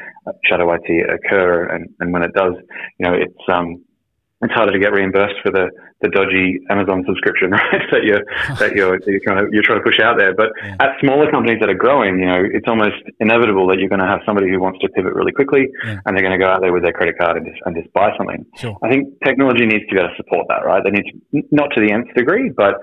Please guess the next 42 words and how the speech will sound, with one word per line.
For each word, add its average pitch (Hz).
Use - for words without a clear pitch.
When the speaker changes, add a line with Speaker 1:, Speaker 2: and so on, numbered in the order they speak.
Speaker 1:
you 107
know, 92
you 95
need 113
to 110
be 113
able 98
to -
support 110
that 85
and 98
not 107
have 98
those 90
negatives 85
drag 80
through. 82
And, 85
you 90
know, 82
cost 117
duplication, 92
I 82
think, 85
is 80
one 85
of 85
those 85
things. 127
And 87
when 104
you, 92
you 101
know, 87
when 95
you 95
do 101
a 95
bunch 98
of 98
integration, 123
you 104